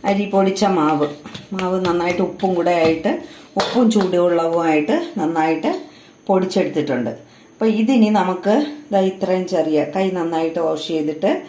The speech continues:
ഇത്രയും ചെ-, കുഞ്ഞ് ഉരുള, കുഞ്ഞു ഇത്രയുള്ള ഒരു ഉരുളയും, പിന്നെ ദാ ഇങ്ങനെ എടുത്തിട്ട് ദാ ഇങ്ങനെ നീളൻ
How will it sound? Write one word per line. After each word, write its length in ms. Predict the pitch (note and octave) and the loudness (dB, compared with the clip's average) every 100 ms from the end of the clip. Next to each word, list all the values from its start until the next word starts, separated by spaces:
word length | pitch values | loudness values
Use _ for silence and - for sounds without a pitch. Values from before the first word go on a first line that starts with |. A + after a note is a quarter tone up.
| - - - G#3+ | -18 -20 -6 -4
ഇത്രയും 360 | - A3 A3 G#3+ | 0 2 2 0
ചെ-, 140 | G3 - - - | -4 -6 -16 -2
കുഞ്ഞ് 440 | G3+ G3+ G#3 G#3 D#3+ - - _ - _ - | 2 4 4 4 2 -4 -18 _ -20 _ 0
ഉരുള, 240 | F#3 F3 D3 - - - - - - A3 - | 2 4 2 0 -6 -20 -20 -20 -16 -14 0
കുഞ്ഞു 440 | A3+ A3 A#3 A#3 A3+ A3+ - | 4 6 8 6 4 0 -10
ഇത്രയുള്ള 440 | - A3 A3+ G3+ G3 G3 | -4 2 2 2 2 2
ഒരു 120 | F#3+ E3 F3+ | 2 0 -2
ഉരുളയും, 560 | F#3 F3+ E3 D#3+ C4+ - - - - - - - | -2 0 0 0 0 -2 -8 -20 -20 -20 -20 -10
പിന്നെ 180 | A#3 F#4 - - - _ G3 | -6 -6 -8 -20 -20 _ -6
ദാ 80 | F#3 | -4
ഇങ്ങനെ 260 | F3 F3 F3 E3 | -4 -2 0 0
എടുത്തിട്ട് 480 | D#3 D3+ D#3+ - C#4 - - F3+ | -2 -4 -6 -2 -4 -4 -10 -4
ദാ 100 | D#3+ | -2
ഇങ്ങനെ 220 | D#3+ D#3 D#3 | 0 2 2
നീളൻ 320 | D#3 D3+ D3 | 2 2 0